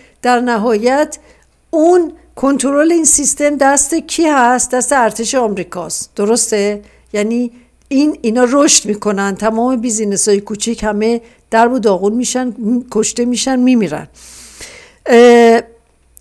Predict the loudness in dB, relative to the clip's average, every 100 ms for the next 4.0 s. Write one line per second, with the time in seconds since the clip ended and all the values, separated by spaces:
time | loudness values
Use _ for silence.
0 | -8 0 4 6 4 -6 _ _ -2 2
1 | 2 4 4 4 2 2 2 2 2 4
2 | 4 2 0 0 2 0 0 -2 -2 2
3 | 2 2 2 2 2 -2 -8 -6 -6 -12